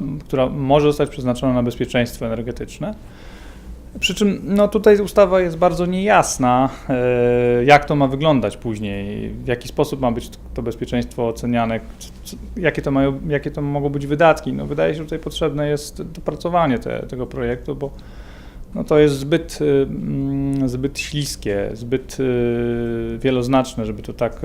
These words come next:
w ten sposób zostawić. E, to jest jedna rzecz. Po drugie, mm, no, program,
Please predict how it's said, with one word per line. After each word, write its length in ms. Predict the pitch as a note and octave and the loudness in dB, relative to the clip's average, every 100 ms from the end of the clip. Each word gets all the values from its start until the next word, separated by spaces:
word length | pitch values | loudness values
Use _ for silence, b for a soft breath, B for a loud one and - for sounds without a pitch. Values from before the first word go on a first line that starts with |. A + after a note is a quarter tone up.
| A#2 | -6
w 60 | - | -6
ten 140 | A#2+ | -6
sposób 360 | - A#2 - A2 | -6 -8 -8 -10
zostawić. 580 | A2 - G#2+ A2+ - - B B B B B B B B - - | -6 0 0 -2 -8 -14 B B B B B B B B -16 -10
E, 180 | E3 B2 - - - - - - - | -6 -6 -8 -16 -18 -18 -16 -6 4
to 80 | |
jest 200 | D3 D3 | 6 8
jedna 300 | C3+ A2 G#2 | 6 4 2
rzecz. 200 | F#2+ - | -4 -8
Po 160 | - B2 | -6 -2
drugie, 540 | C3 G3+ F3 C#3+ C3 | 2 4 6 8 8
mm, 1120 | - - C#3 C3 B2+ B2+ B2+ B2+ B2+ B2+ B2+ - - - - - | 4 -2 -2 0 2 2 2 2 2 2 0 -2 -8 -10 -10 -6
no, 140 | D#3 | -6
program, 680 | C3+ - D3 F3+ E3+ D3 D3 | -6 0 4 6 6 4 2